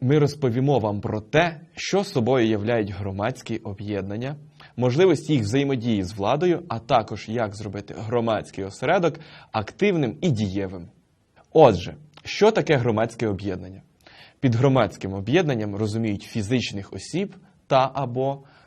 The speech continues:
юридичних осіб, добровільно об'єднаних з метою захисту прав і свобод,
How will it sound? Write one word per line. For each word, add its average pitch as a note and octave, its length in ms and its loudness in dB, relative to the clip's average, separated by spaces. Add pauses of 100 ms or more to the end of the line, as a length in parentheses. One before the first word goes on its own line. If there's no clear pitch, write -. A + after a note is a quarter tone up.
(100)
юридичних G#2+ 760 -2
осіб, D#3+ 360 -4 (200)
добровільно D3 600 2
об'єднаних B2+ 640 0
з G2 40 -6
метою A2+ 420 2
захисту B2+ 540 -2
прав F3 400 2
і A#2 80 -2
свобод, C3+ 560 -2